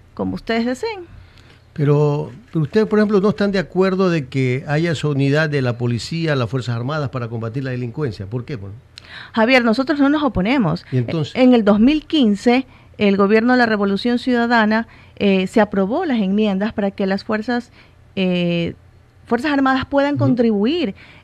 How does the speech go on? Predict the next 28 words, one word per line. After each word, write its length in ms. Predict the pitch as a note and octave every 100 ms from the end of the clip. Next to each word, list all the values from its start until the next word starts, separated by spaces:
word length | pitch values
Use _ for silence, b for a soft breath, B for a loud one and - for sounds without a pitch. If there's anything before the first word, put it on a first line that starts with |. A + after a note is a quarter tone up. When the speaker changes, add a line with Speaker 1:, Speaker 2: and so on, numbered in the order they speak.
| -
Speaker 1:
en 240 | B3 B3+ B3
el 120 | A#3
combate 680 | G#3+ G#3 D4 E4 G#3 F#3+ G#3+
interno 640 | A3+ G3+ D4 C#4 G3+ F#3
de 120 | F#3 G3
la 100 | F#3
garantía 400 | F#3+ F#3+ C4 C#4
de 60 |
la 100 | B3+
seguridad, 480 | A3 F#3+ F#3 G#3 A#3 b b b b _ -
eh, 800 | F#3+ F3+ F3 F3 F3 E3+ E3+ E3+
ciudadana, 560 | A#3 A#3 C#4 A4+ C4 G3
ya 320 | F#3+ A#3+ B3
que 320 | D4 D4 D#4+ b b -
la 180 | A3
seguridad 460 | A3 A3+ A3 A#3+ C4
ciudadana, 300 | D#4 D4 C4
la 100 | A3+
seguridad 400 | A3+ G#3+ B3 C4
pública 340 | D#4 C4+ B3
es 60 | B3
responsabilidad 640 | C#4 C#4 B3 A#3+ A3 A#3
del 200 | G#3 G3+
Ejecutivo 640 | G#3 B3 - - B3+ A#3+ A#3
y 60 |
de 80 | G3
la 120 | E3
policía. 560 | D#3 - - C4+ D3